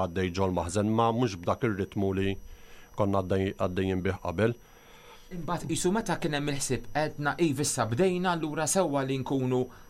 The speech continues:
Speaker 2: għaqdar ma rajn silem", speċi meta l-isem
Speaker 1: Mhm.
Speaker 2: meta feċ.
Speaker 1: Imbagħad, em,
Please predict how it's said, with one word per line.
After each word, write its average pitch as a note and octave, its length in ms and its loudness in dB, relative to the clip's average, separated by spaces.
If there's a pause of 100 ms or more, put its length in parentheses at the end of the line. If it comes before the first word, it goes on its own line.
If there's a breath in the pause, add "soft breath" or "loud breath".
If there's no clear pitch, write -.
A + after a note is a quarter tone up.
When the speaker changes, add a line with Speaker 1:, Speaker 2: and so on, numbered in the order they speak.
(140)
Speaker 2:
għaqdar C3 540 4
ma B2+ 180 4
rajn B2 260 2
silem", A2 420 0
speċi D3+ 300 0
meta D3+ 420 2 (360 loud breath)
l-isem E3+ 400 4
Speaker 1:
Mhm. F3 80 2
Speaker 2:
meta F#3+ 280 4 (1080)
feċ. G#2+ 640 -2 (960 loud breath)
Speaker 1:
Imbagħad, C#3 400 8
em, B2 340 6